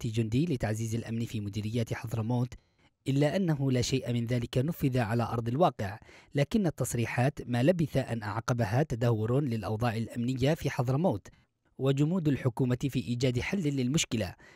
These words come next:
ما دفع وكيل محافظة حضرموت لشؤون مديريات الوادي والصحراء عصام الكثيري إلى تعليق أعماله شهرا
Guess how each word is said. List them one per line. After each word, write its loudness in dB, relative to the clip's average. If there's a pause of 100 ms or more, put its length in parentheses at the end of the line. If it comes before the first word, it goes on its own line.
(100)
ما 0
دفع 2
وكيل 0
محافظة -2 (100)
حضرموت -2
لشؤون 0
مديريات 0
الوادي 0
والصحراء -2
عصام -2
الكثيري 0 (380)
إلى 4
تعليق 2
أعماله 2
شهرا 2